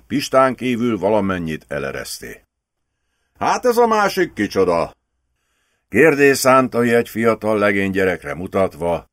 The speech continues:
ki néhány lépéssel Pista után állt meg. Tekintetes uram, ez fiam, Pista, mondja az apa hátra nézvén fiára, ki hat év alatt egészen kinőtt gyerek hüvelyéből,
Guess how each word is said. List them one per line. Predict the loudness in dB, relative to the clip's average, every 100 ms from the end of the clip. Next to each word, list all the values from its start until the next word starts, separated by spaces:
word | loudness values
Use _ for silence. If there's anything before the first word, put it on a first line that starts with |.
| _ -12
ki | -4
néhány | -2 0 0 0
lépéssel | 0 -2 -4 -6 0 2 2
Pista | -2 -4 -4
után | -4 -4 -8 -6
állt | 0 2 2 -2
meg. | -12 -14 -16 _ _ _ _ _ _ _ _ _
Tekintetes | -4 -4 -4 -2 0 2 2 0 0
uram, | 2 4 2 -2 _
ez | 0 0 -2
fiam, | -4 0 2 0 -2 _ -2
Pista, | -2 -2 -4 -4 -4 _ _ 0
mondja | 2 4 4 4
az | 2
apa | -4 0 0
hátra | 4 2 4 0
nézvén | 0 0 0 -4 -6
fiára, | -4 2 4 6 4 0 -4 _
ki | -12
hat | -4 -4 0
év | 0 2
alatt | 2 0 -2
egészen | -2 0 -2 -2 -4 -2
kinőtt | -4 -2 -2
gyerek | 0 0 0 0
hüvelyéből, | -2 0 2 2 0 0 0